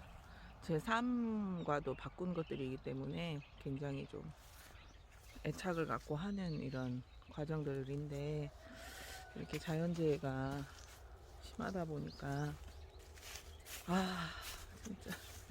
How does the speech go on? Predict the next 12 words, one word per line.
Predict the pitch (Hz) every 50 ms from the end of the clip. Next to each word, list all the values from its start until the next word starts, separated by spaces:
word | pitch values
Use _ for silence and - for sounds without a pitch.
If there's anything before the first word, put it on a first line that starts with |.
| -
어떻게 | - - - - 180
말을 | 180 190 - 165 196 196
할 | 202 - - 262
수가 | - - - - 190 165
없네요. | 175 185 180 180 175 175 175 190 - - - - - - - - - - - - - - - - - - - - -
오늘은 | - 185 196 220 240 240 240 220 214 220 214 214 220 220 220 220 220 220 214 202 190 - - - - - - - - - - - - - - - - - - - - -
얼음이 | - 170 185 202 247 269 277 247 226 202 208 226 233 214 170 147 151 151 - - - - - - - - - - - - - - - - - - - - - - - -
어제보다 | 190 175 - 247 254 262 277 226 208 185 180
더 | - - 160 151 147 147
심한 | 151 - - 277 294 339 349 330
것 | - 226 -
같아요. | - 151 - - 160 156 156 151 151 156 160 165 165